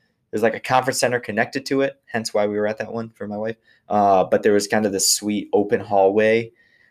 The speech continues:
where we could really run around and play, and he'd have a ball or whatever, and we'd throw it around. Like, we could have found stuff to do,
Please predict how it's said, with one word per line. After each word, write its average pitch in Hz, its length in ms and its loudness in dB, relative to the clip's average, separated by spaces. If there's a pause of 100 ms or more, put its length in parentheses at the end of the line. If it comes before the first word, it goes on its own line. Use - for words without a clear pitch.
(120)
where 107 120 2
we 107 100 0
could 101 180 -2
really 98 260 2
run 98 180 2
around 92 340 0
and 92 140 -12
play, 117 360 4
and 107 80 -2
he'd 101 100 -8
have 95 100 -2
a 95 60 -10
ball 95 360 4
or 95 60 0
whatever, 98 300 -2
and 95 80 -8
we'd 98 120 -12
throw 95 160 -2
it 95 60 -2
around. 92 240 -4 (480)
Like, 127 160 4
we 170 220 2
could 185 180 4
have 165 100 6
found 143 220 4
stuff - 260 2
to - 100 -10
do, 98 520 -2